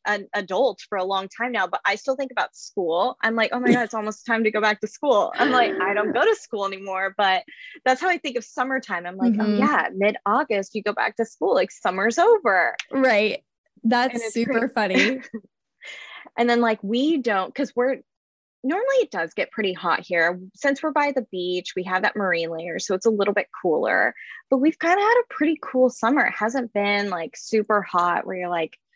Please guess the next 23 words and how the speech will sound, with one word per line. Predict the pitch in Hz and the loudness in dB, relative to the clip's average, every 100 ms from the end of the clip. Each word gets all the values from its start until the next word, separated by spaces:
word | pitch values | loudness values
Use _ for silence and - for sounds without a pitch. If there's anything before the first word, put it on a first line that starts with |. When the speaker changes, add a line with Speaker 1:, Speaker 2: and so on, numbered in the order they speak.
| _ _ _ _ _ | _ _ _ _ _
Speaker 1:
wanting | - 208 190 185 185 190 185 190 190 | -2 0 0 0 2 4 4 2 -2
to | 185 | 2
go | 185 | 2
to | 175 | 2
the | |
beach | 165 180 180 180 | -4 -4 -4 -4
every | 170 170 | -4 -4
second. | 165 170 170 175 160 156 151 - | -4 -4 -4 -2 -2 0 -4 -6
So | 208 180 180 170 - _ - | 0 4 4 2 0 _ -2
I'm | 202 214 208 | 0 0 -2
waiting | 202 240 262 | -2 -2 -4
for | 262 | -4
that | 233 - | -6 -6
hot | 185 170 - | -6 -4 -2
weather | 175 165 170 | -4 -2 -2
to | 170 | -4
kick | 165 196 196 | -10 -10 -4
up | 147 - | -4 0
here. | 160 | 0
I | 175 | 2
know | 190 | 0
it's | 190 | 0
hot | - 180 | 0 -2